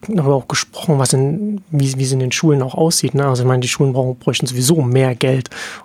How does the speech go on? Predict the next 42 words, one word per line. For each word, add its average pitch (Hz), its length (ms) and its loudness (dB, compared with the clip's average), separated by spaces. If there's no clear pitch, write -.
um 131 180 2
auch 143 160 -2
mal 123 240 2
funktionierende 139 500 0
Toiletten 135 300 0
und 107 80 -4
so 120 100 -8
weiter 120 340 -8
alles 127 220 -8
zu 123 140 -6
haben, 123 160 -6
ne? 143 160 -2
Da, 135 80 -2
da 131 100 -6
fällt - 240 -8
ja 131 80 -6
auch - 100 -14
der, 123 200 -10
der 147 60 -4
Putz - 220 0
von 135 120 -2
den 117 120 -2
Decken 123 260 -6
ganz 123 220 -8
oft. 147 180 -6
Und 135 100 0
das 127 100 2
ist 143 60 4
ja 139 140 2
völliger 135 400 0
Wahnsinn, 135 380 2
wenn 123 80 0
man 123 140 -2
sich - 220 -4
anguckt, 147 340 -2
in 139 100 2
welchem 127 240 0
Zustand - 460 -2
sich - 180 -4
unser 147 240 2
Land 131 360 0
wirtschaftlich 139 800 -2